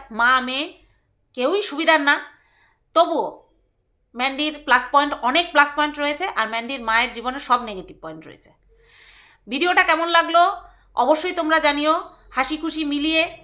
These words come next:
সিরিয়াস জিনিস মিশিয়ে কেমন লাগলো অবশ্যই জানিও, ঠিক আছে? সবাই তোমরা ভালো থেকো, সুস্থ থেকো। আর হ্যাঁ ম্যান্ডি, এই, এইরকম প্র্যাঙ্ক তুই করিস না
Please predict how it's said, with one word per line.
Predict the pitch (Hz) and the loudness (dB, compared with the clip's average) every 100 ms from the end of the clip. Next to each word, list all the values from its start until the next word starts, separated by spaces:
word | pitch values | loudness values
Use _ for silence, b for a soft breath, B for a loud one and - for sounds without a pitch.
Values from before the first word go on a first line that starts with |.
| _ | _
সিরিয়াস | - 311 302 339 294 | -6 -2 0 0 0
জিনিস | 302 311 - | -2 -4 -4
মিশিয়ে | 285 294 330 392 - - | -4 0 2 0 -4 -8
কেমন | 254 277 | -4 -2
লাগলো | 302 285 285 605 | 2 2 2 -4
অবশ্যই | - 208 190 175 | -2 -2 -4 -10
জানিও, | 311 - - - | -14 -14 -16 -8
ঠিক | 277 | -6
আছে? | 415 539 - - | -4 -6 -12 -8
সবাই | 285 311 | 0 0
তোমরা | 339 320 311 | 2 0 2
ভালো | 277 | 2
থেকো, | 294 302 | 0 -4
সুস্থ | 311 302 | -6 -10
থেকো। | - 311 | -6 2
আর | 302 269 | 4 4
হ্যাঁ | 233 285 277 | 4 4 4
ম্যান্ডি, | 240 285 359 208 175 b b b | 0 0 -2 -2 -8 b b b
এই, | 208 247 285 - | -8 -6 -6 0
এইরকম | 254 285 311 339 330 | 2 6 6 4 2
প্র্যাঙ্ক | 277 277 302 - | 4 4 2 -8
তুই | 311 | -8
করিস | 285 240 269 247 | -4 -2 -4 -6
না | 202 | -6